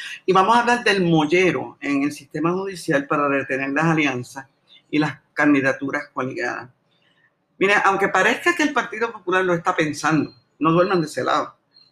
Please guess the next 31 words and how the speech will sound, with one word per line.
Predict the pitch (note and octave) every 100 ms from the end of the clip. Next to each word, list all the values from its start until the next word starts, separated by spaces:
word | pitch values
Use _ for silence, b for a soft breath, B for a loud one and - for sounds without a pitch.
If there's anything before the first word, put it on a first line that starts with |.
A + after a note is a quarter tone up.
| _ -
El | C#3+
Partido | D3+ E3 F3
Popular | G3 F3 F3+
no | F3
tiene | E3 E3 F3 - _ -
otra | F#3+ - F3 - -
que | D3+
contar | C#3+ C#3 D3 D3
con | D#3+ C#3+
el |
Partido | C#3 B2+ C#3 C#3 D#3
Nuevo | D#3 D#3+ E3 E3+
Progresista | E3 D#3 D3 D3 F#3 E3 _ C3 - _ B B B -
para | D#3+ D#3
asegurar | D#3+ E3+ D#3+ F#3 G#3+ B3 _ _ _
que | E3
prevalecen | E3 D#3 D3+ E3 F3 F#3+
ambos | F#3+ F#3+ D#3 D3+ - _ _ _
como | D#3 D#3
primero | D#3 D#3+ G3 G#3 -
y | F#3+
segundo | - G3 A#3 F#3 C3 - b b _
en | D3+
las | D#3+
elecciones | D#3 C#3 D#3 D3 E3
de | D#3
veinte | D#3+ D#3+
veinticuatro, | E3 E3+ F3+ A#3+ C4 F3+ G3 - b b b
aunque | D#3+ E3 E3
sea | F#3+ C#4
ridículo | C#4 F3+ D#3 - - B2+